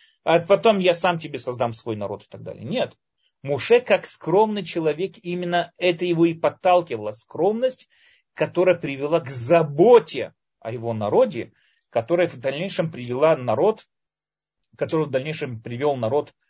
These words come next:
к своей цели, к земле обетованной и так далее, и так далее. Таким образом, подведём итоги того, что мы с вами сегодня видели. Рав Ирш описывает нам качество гордыни как самое ужасное качество, которое может быть у человека по нескольким причинам.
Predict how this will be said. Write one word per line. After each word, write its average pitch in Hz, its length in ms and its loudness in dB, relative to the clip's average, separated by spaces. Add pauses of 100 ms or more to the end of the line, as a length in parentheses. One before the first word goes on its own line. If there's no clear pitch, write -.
(240)
к - 40 -20
своей 117 300 -4
цели, 175 320 -4
к 160 100 -16
земле 113 400 -4
обетованной 113 640 -6
и 110 40 -20
так 104 200 -14
далее, 101 200 -12
и - 20 -20
так 107 140 -20
далее. - 220 -20 (500)
Таким 277 300 2
образом, 247 300 8
подведём 208 500 4
итоги 185 320 2
того, 160 220 -2
что 160 140 -10
мы 139 80 -12
с 117 100 -14
вами 127 180 -2
сегодня 113 440 -6
видели. - 320 -18 (800)
Рав 254 260 6
Ирш 302 220 2
описывает 214 440 2
нам 185 180 0
качество 180 480 0
гордыни 165 520 2
как 156 200 -4
самое 196 460 2
ужасное 170 680 0
качество, 165 540 -6
которое 139 280 -4
может 139 200 -8
быть 139 200 -14
у 127 40 -14
человека 151 460 -2
по - 100 0
нескольким 156 560 -6
причинам. - 500 -12